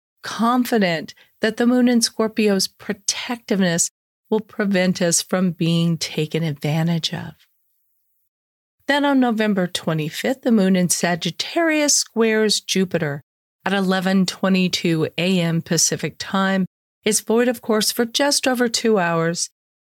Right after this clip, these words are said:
and then enters Capricorn at one eighteen P M Pacific time. So as the Sagittarius moon squares its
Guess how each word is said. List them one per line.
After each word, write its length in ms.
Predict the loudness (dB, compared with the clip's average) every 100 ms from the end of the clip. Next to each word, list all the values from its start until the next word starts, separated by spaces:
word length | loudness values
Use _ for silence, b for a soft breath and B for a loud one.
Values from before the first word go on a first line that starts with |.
| -2
and 160 | 2 2
then 160 | 2 0
enters 420 | 0 0 0 -2
Capricorn 840 | -2 -4 -4 -4 -8 -4 -4 -2 -6 -4
at 180 | -4 -2
one 240 | 0 2
eighteen 720 | 0 -2 -2 -2 0 0 -2
P 340 | -6 -4 -2 -2
M 260 | -4 -8 -14
Pacific 520 | -6 -2 -2 -4 -10 -14
time. 440 | -10 -8 -10 -14 _ _ _ _ _ -6
So 200 | -2 0
as 160 | 2 2
the 160 | 0
Sagittarius 1000 | 0 0 0 0 -2 0 2 2 2 2
moon 260 | 2 2 2
squares 600 | 0 0 0 2 0 0
its 220 | 0 -2